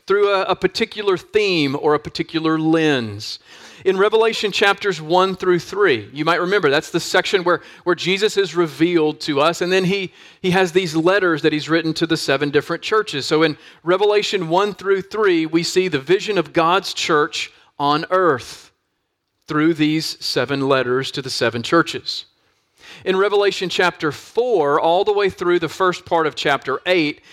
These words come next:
we see the vision of God's throne, what's going on in heaven. And then Jesus comes forward, he takes the scroll from the hand of the Father, and he begins to open the seven seals on that scroll.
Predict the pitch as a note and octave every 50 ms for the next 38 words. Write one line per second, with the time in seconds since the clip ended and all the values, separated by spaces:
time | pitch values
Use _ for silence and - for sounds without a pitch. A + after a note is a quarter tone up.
0 | - - - E3+ F#3 F3+ - - G#3+ G#3 F#3 F#3+ D#3+ F3 G#3+ A3 F3+ G#3 G#3 F#3+
1 | E3 - F#3+ F3+ F#3+ F#3+ F#3 - - - - F#3+ F#3 F#3 F3+ E3 C#3 A#2+ B2 D3
2 | D3 - - F3+ G3 G#3 G3+ G3 G3 G3 G3 F#3+ F3+ E3+ E3 D3 - F#3 G3 F#3
3 | D#3 D3 B2 G#2+ G2 G#2 _ _ _ _ _ _ _ _ _ - _ - D#3 E3
4 | E3 D#3+ A3+ C4 B3 G3 D#3+ D3+ D#3 E3+ F3 D#3+ - _ _ _ _ _ A#2+ C3+
5 | F3 A#3 B3 A3+ F#3+ C#3+ C3 B2+ C3+ D3+ D#3 - - - - - - F#3 G#3 A3+
6 | A3 - - - - D#3+ D3+ C#3+ C#3+ C#3+ C#3+ D#3 B2 - - - - G#3 A3 A#3
7 | - - - - F3+ E3+ - - - - F#3+ F#3 F#3 F3+ F3+ F3+ E3+ - F3+ E3+
8 | D#3+ D3+ D#3 E3+ F3 F3+ F3 E3+ E3 D#3+ - - C#3+ C#3 C3+ C3+ C#3+ C3+ C#3 C3
9 | C#3+ C#3 E3+ F3+ F#3 F3 - - F#3+ - F3 E3 E3 D#3+ - E3+ E3 E3 D#3 -
10 | - - - - _ _ - F3 - - - F3 D#3+ D#3 D#3 D#3+ D#3 D#3+ D#3+ D#3+
11 | D#3+ D#3+ - - - - - E3+ F3 F3 E3+ D#3 C#3+ C#3 C3+ B2+ - - D#3 D3+
12 | D3 D3 D3 C#3 C#3 C#3+ C#3 C#3 C#3+ - - - - - - E3 E3 D#3+ D#3 D#3
13 | C#3+ C3+ A#2+ A2 G#2+ G2+ -